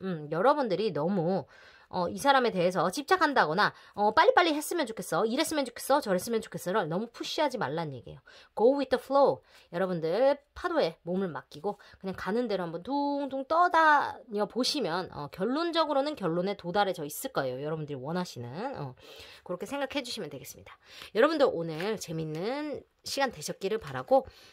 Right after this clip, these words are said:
음, 느낌 오시는 분들 좋아요, 구독, 알림 설정으로 응원 많이 부탁드리고요. "아, 뭐 이렇게 개떡같이 안 맞아?" 하시는 분들은 채덜 차단해 주시면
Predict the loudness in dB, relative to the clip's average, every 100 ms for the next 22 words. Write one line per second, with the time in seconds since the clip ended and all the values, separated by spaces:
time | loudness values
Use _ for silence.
0 | -10 -2 0 0 10 10 10 6 6 2
1 | 2 4 4 2 -4 4 6 6 4 4
2 | 4 2 0 0 2 2 2 2 2 0
3 | -2 -2 -4 -4 -6 -4 -2 -4 -6 -10
4 | -2 0 4 4 4 0 -4 -2 -2 -2
5 | 0 2 4 2 0 -4 -6 -6 -4 -4
6 | -4 -10 -12 -4 2 2 2 -12 -4 0
7 | 0 -2 -10 -10 -8 -8